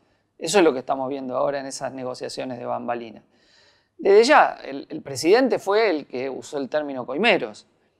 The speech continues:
y valijeros después, ¿no? Coimeros y valijeros, dijo. Bueno, ellos tienen que hacerse cargo de eso. Ahora, las irregularidades ya son muchas. Nosotros presentamos, eh, todos los diputados Frente Izquierda, con Nicolás del Caño, Miriam, Miriam Bregman, Ale Vilca y Romina del Pla,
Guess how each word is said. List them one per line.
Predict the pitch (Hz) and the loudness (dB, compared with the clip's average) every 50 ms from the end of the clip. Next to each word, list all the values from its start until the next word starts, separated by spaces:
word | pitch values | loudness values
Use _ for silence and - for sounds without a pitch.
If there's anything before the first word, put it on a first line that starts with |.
| _ _ _ _ _ _ | _ _ _ _ _ _
y | 285 - - 143 | -12 -10 -6 -4
valijeros | 135 131 139 131 135 - - 254 214 156 139 120 113 | -2 -2 -2 -4 -4 0 4 6 6 6 4 -2 -6
después, | 123 - _ - 117 113 123 | -12 -14 _ -16 -16 -16 -14
¿no? | - - - _ _ | -16 -16 -16 _ _
Coimeros | - 127 131 143 165 208 214 185 - 160 | -10 -8 -8 -4 -4 -4 -2 -4 -4 -4
y | 143 | -6
valijeros, | 131 131 131 131 - 180 156 123 117 120 117 | -8 -8 -8 -6 -4 -4 -4 -4 -6 -10 -14
dijo. | 120 - _ _ _ _ _ _ _ _ _ _ _ _ _ _ _ _ - | -18 -20 _ _ _ _ _ _ _ _ _ _ _ _ _ _ _ _ 0
Bueno, | - - 202 120 - - _ | 2 2 2 2 -2 -8 _
ellos | - 175 190 170 156 127 | -2 -2 0 0 -2 -4
tienen | - 143 139 131 | -4 -8 -10 -8
que | 117 117 | -10 -10
hacerse | 113 131 120 - - 123 | -10 -12 -12 -12 -14 -6
cargo | - 135 127 123 127 135 | -4 -4 -4 -2 -2 0
de | 175 185 | 2 2
eso. | 160 - - - 95 _ _ _ _ _ _ _ _ _ | 0 0 -4 -10 -16 _ _ _ _ _ _ _ _ _
Ahora, | _ 135 131 123 120 117 | _ -4 -2 -2 -2 -6
las | 113 117 - - | -8 -8 -10 -12
irregularidades | 131 135 143 135 135 139 139 131 135 147 185 220 196 | -8 -6 -6 -4 -4 -2 -4 -4 -2 0 2 2 2
ya | 160 147 | 0 -2
son | - 143 147 | -4 -6 -4
muchas. | 202 226 202 147 - 123 113 | -2 -2 -2 -2 -6 -10 -12
Nosotros | 120 110 - - 160 156 165 175 170 - _ _ | -12 -12 -6 -4 -4 0 0 0 0 -2 _ _
presentamos, | _ - 120 - 139 123 123 - 160 170 180 185 196 208 214 208 - - - - | _ -12 -10 -10 -12 -10 -2 0 2 2 2 2 0 -2 -2 -2 -6 -12 -12 -12
eh, | 123 120 117 113 _ | -12 -12 -12 -14 _
todos | - 127 127 117 | -8 -8 -8 -6
los | 117 | -8
diputados | 113 - - 110 123 120 113 | -10 -12 -12 -10 -10 -10 -10
Frente | 127 120 107 113 | -12 -14 -16 -16
Izquierda, | 113 - 190 208 208 180 156 127 | -12 -8 -4 -2 0 0 0 -2
con | 120 117 | -2 -8
Nicolás | 110 107 117 117 117 120 | -12 -14 -14 -14 -14 -14
del | - - | -16 -10
Caño, | _ 147 151 151 156 147 131 123 | _ -4 -4 -4 -4 -6 -8 -8
Miriam, | 120 127 139 147 143 143 143 143 139 135 139 _ _ | -8 -8 -8 -8 -6 -6 -6 -6 -6 -8 -10 _ _
Miriam | - 127 117 117 127 | -20 -20 -20 -18 -6
Bregman, | 131 143 151 160 160 156 151 147 143 139 131 | -2 2 2 2 2 2 0 -4 -4 -4 -6
Ale | 117 120 117 117 117 | -8 -10 -10 -10 -8
Vilca | 127 143 147 139 127 - 127 117 110 | -6 -6 -6 -6 -8 -6 -6 -8 -6
y | - 104 104 | -8 -14 -18
Romina | - - 120 131 131 131 | -18 -16 -14 -10 -8 -8
del | 131 131 | -8 -6
Pla, | - 156 160 175 196 214 - | -2 0 2 2 0 0 -6